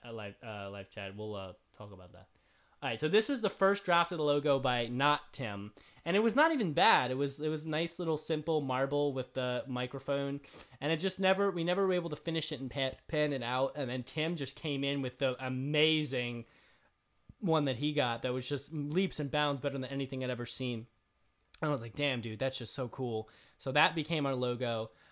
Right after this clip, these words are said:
Um, the M S W Wall logo was just letters, and that was done by him. And then you guys know the lo-, current logo of the server is, um, actually just Marble Sports Worldwide,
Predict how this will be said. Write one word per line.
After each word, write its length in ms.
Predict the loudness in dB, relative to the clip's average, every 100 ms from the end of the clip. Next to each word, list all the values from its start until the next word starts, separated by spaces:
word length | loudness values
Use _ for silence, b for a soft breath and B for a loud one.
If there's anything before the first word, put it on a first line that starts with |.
| b
Um, 260 | -4 -2 2
the 80 | 2
M 120 | 4
S 100 | 2
W 240 | 2 2
Wall 260 | 4 6 6
logo 300 | 4 4 4
was 120 | 2
just 140 | -2
letters, 400 | -2 -2 -2 -2
and 80 | -4
that 80 | -6
was 100 | -4
done 200 | -4 -4
by 140 | -4
him. 360 | -4 -6 -6 -8 B B -4
And 140 | 0
then 120 | 2
you 60 | 4
guys 300 | 4 4 4
know 160 | 0
the 240 | 2 0 0
lo-, 180 | 0 0
current 300 | 4 4 4
logo 240 | 4 6
of 120 | 4
the 40 | 2
server 500 | 0 2 4 4 2
is, 340 | 2 0 0 0
um, 260 | 2 2 2
actually 460 | 0 0 0 0
just 320 | -2 -2 -2 0
Marble 300 | 2 4 2
Sports 280 | 0 -2
Worldwide, 600 | 0 -2 0 0 2 2